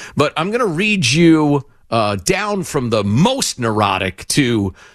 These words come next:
damn near the most neurotic. And I think you're gonna say, "Oh, yeah. Number one, actors." Of course. You ever dated an actor?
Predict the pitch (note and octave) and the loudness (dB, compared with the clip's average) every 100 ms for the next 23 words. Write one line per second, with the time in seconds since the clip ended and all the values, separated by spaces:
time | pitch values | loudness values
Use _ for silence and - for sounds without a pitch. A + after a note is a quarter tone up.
0 | - G2 D#3 D3+ A#2+ A2 G2 G2+ F#2+ - | -6 -2 -2 -2 -2 -2 -2 -2 -2 -2
1 | G2+ G2 F#2+ G2 G2+ - A2 A2+ F#3 E3+ | 0 2 0 -2 -4 -4 -2 0 -2 -2
2 | D3 C#3+ A#2+ C#3 A#2+ - B2+ C3+ A#2 F#2 | -2 -2 0 -2 -2 0 0 0 0 -4
3 | B1 _ _ _ _ B2 C#3 D3+ D3 C#3+ | -6 _ _ _ _ -4 -2 -2 -4 -6
4 | - G#2 F#2+ - E2+ D#2+ - - - - | -8 -8 -8 -10 -8 -6 -6 -8 -10 -16
5 | - - - - - - - A2+ - - | -18 -20 -20 -20 -20 -6 -2 -2 -4 -8
6 | D#3 - - - _ _ _ _ _ _ | -6 -6 -6 -8 _ _ _ _ _ _
7 | _ - C3+ A#2 A#2 C#3 D#3+ D#3+ E3 E3 | _ 0 0 -2 -4 -4 -4 -2 -2 -2
8 | F#3 E3 | -2 -4